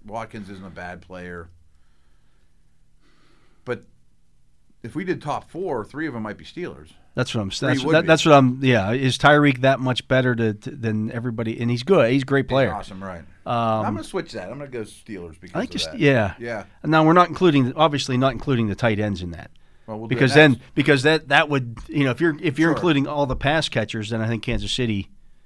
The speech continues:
Speaker 2: is number
Speaker 1: Is
Speaker 2: one.
Speaker 1: one.
Speaker 2: Yeah.
Speaker 1: But we'll do tight ends next.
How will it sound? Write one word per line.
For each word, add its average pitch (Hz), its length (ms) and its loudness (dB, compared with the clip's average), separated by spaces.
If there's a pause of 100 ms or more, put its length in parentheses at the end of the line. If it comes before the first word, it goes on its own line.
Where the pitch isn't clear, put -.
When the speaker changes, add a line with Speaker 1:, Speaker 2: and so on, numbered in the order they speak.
(180)
Speaker 2:
is 113 140 -6
number 107 220 -2
Speaker 1:
Is 95 40 -4
Speaker 2:
one. 123 180 0
Speaker 1:
one. 95 300 -8 (180)
Speaker 2:
Yeah. 110 240 -4 (220)
Speaker 1:
But 151 80 -12
we'll 170 80 -8
do 143 80 -8
tight 131 220 -8
ends 104 200 -14
next. 95 360 -16